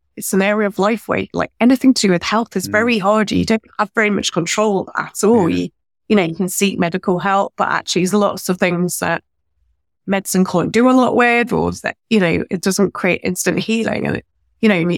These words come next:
Speaker 1: and you cry out so many times and you think, "Where does this breakthrough gonna come?"
Speaker 2: Mm.
Speaker 1: And, and the other thing that strikes me is that sometimes, you know,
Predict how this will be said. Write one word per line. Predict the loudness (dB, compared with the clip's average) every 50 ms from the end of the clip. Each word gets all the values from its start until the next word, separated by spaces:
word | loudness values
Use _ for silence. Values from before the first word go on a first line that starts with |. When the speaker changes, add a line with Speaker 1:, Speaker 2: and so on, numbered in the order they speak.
| -4 -4
Speaker 1:
and | -4 -2 -2
you | -2 -4
cry | -2 0 0 2 2 2
out | 2 2 2 0 -2 -4
so | -10 -10 -6 -2 0 2 2 2
many | 2 2 2 0
times | -2 -2 0 0 0 0 0 -2 -2
and | -2
you | -2
think, | -2 -2 -2
"Where | -2 -2 -2 0
does | 0 -2 -2 -2
this | -4 -4 -4 -6
breakthrough | -8 -4 -4 -4 -4 -4 _ _ _ _ _ _ _ -10 -2 0 0 0 0
gonna | 0 -2 -2 -2 -2
come?" | -2 0 0 2 2 2 2
Speaker 2:
Mm. | 0
Speaker 1:
And, | -2 -4 _ _ _ _ _ _ _ _ -4 0
and | 2 4
the | 4 4
other | 4 2
thing | 2 4 4 2
that | 2 2
strikes | 0 0 0 -2 -2 -2 0 2
me | 4 4 4 4
is | 2 0
that | -2 -4 -4
sometimes, | -2 2 4 6 6 6 4 2 0 0 2 2 0 0 -2 -4 -8 -10 -12 _ _ _ _ _ _ _ _ _ _ _ _ _ 2
you | 4 4
know, | 4 4 0